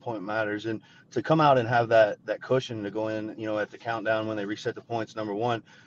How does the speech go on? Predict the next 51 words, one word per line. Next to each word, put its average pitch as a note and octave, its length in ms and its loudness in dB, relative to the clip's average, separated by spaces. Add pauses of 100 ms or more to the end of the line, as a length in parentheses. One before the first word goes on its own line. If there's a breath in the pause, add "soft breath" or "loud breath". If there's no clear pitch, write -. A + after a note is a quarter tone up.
(140)
I C3 120 2
think F3+ 260 -4
I've B2 100 4
only A#2+ 200 2
had A#2 180 -2
that A2+ 140 0
once A2+ 220 -2
or G#2 40 -10
twice A2 360 0
in G#2+ 80 -10
my G2 140 -10
career, G#2+ 400 -2
you G2 140 -6
know, G#2 120 -2
so G#2 160 -8
you're G#2+ 180 0
always A#2+ 280 4
kinda A2+ 360 0 (380 loud breath)
coming B2+ 300 4
from A#2 180 0
behind A2 460 0
and G2+ 120 -6
trying A2+ 220 0
to A2 80 -4
chase A2+ 320 -2
down A2+ 300 -2
the, G2 220 -2 (360 soft breath)
the G#2+ 100 -2
deal, G#2+ 360 4
you G#2 100 0
know? A2 200 0
So, A2+ 360 4
uh, G#2 300 8 (400 soft breath)
you C#3+ 120 0
know, C3 120 6
it's, A#2 160 -2
it's C#3 200 -4
real D3 260 4
important, G#2 500 -4
you G#2 100 -4
know, G#2+ 140 -2
to, G#2 340 -4
to - 180 -18
take G#2+ 220 -6
every G#2+ 220 -4
qualifying G#2+ 520 0
session G#2+ 360 -6
and G2+ 100 -6
every G#2+ 220 -2
point A2 420 -6
and, F#2+ 140 -8